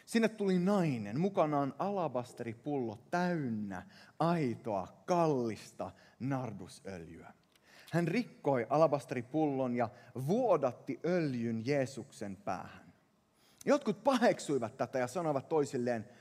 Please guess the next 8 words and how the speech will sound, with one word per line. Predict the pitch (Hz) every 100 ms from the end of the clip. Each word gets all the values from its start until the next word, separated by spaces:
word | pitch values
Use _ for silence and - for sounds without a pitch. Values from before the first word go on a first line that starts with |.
| - 311
"Miksi | - 175
tämä | 190 190
haaskaus? | 170 226 233 - - - 95 80 - - - - - - - -
Olisihan | 254 240 185 147 147
tämän | 196 185 175
öljyn | 185 196 175 160
voinut | 165 160 160
myydä | 175 208 160 123